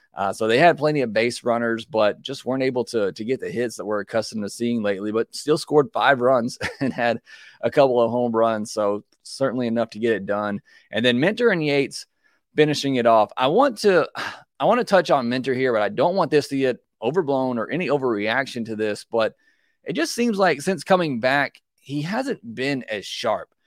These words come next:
to me. He's leaving that cutter over the plate too much again. Even in the outing on Tuesday, he left that cutter over the plate way too much,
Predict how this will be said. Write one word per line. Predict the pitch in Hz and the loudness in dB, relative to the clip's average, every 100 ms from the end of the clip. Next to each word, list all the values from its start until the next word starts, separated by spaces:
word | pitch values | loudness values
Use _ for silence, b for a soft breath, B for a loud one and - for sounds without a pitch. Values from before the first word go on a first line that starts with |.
| _ _ _ | _ _ _
to | - 110 | -6 -4
me. | 104 92 | -2 -4
He's | 113 117 | -6 -2
leaving | 131 170 208 | 0 2 0
that | 165 147 | -2 4
cutter | 160 151 | 6 8
over | 147 139 | 6 4
the | 120 | 0
plate | - 131 135 - | 0 0 0 -2
too | 147 185 | -4 -2
much | 156 143 | -2 -2
again. | 131 135 131 | -4 -2 -2
Even | 113 180 208 | -2 -2 -2
in | 180 | -2
the | |
outing | 131 139 139 | 2 2 2
on | 127 113 | 0 -2
Tuesday, | 117 139 135 113 107 | -2 -2 0 -2 -2
he | 151 | -4
left | 185 | -2
that | 139 113 | -2 -2
cutter | 156 139 | 0 0
over | 120 | 0
the | 107 | -2
plate | 123 110 - _ _ _ | -2 -2 -4 _ _ _
way | 85 104 156 165 | -4 2 2 2
too | - 156 | 2 0
much, | 139 135 90 - | 2 0 0 -6